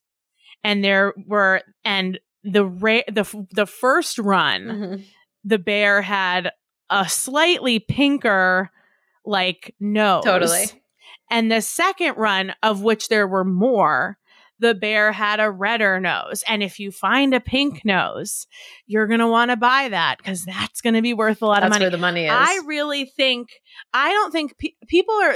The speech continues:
Speaker 1: were too, I don't have the faith in humanity that someone of their own volition was like, "I am going to look for differences in these five identical Beanie Babies." I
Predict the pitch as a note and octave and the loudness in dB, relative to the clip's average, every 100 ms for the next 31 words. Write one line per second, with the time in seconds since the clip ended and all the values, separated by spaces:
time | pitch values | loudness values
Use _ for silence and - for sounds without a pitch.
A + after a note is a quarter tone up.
0 | G3+ A#3+ B3 A#3 - C#4+ C4+ C4 B3 _ | -2 -2 -2 0 -2 0 0 -2 -4 _
1 | _ _ _ _ - C4+ F#4 A#3+ B3 A3 | _ _ _ _ -4 0 0 0 2 2
2 | A3 G#3 - _ _ G#3 A3 - - A#3 | 2 -2 -12 _ _ -8 -8 -8 -4 0
3 | G3+ A#3 A#3 - - _ _ _ _ - | 0 0 -4 -12 -20 _ _ _ _ -4
4 | A3+ G#3 A3 G#3 F#3 G3+ G#3+ A#3+ C4 B3+ | -2 0 0 0 0 0 0 -2 -4 -10
5 | _ _ _ _ - A3 A3 - B3 B3 | _ _ _ _ -4 -4 -4 -2 0 0
6 | B3+ C4+ C#4 - A3+ G3+ G#3 - G#3+ G#3 | 0 0 -2 -2 -2 -4 -8 -4 -2 0
7 | A3 G3+ F3+ F3+ F3+ - A3+ A3+ B3 - | -2 -2 -2 -2 -2 -2 -2 -2 -6 -12
8 | _ - A3+ G3+ G#3+ F#3+ - G3 G#3 A3+ | _ -2 -2 0 -2 -2 -2 0 2 2
9 | G#3+ G3+ G#3+ G3 F#3+ - G3+ F#3 G3 F3+ | 0 0 -2 -2 -2 -4 -6 -4 -4 -2
10 | G3 G#3 G3+ A#3 A#3 B3 - - _ _ | 0 0 0 0 0 -2 -4 -10 _ _
11 | - - A3 G#3 G3 F#3 G#3 F#3 F3+ F#3 | -6 0 2 4 2 -2 -2 -2 0 0
12 | F#3 F#3 F#3+ F#3 F#3 F#3 G3 A3 A3 B3 | 0 0 0 -2 0 0 0 2 2 0
13 | B3 A#3 - A3+ A#3 C4 D4+ D4+ | -4 -6 -4 0 2 2 0 -4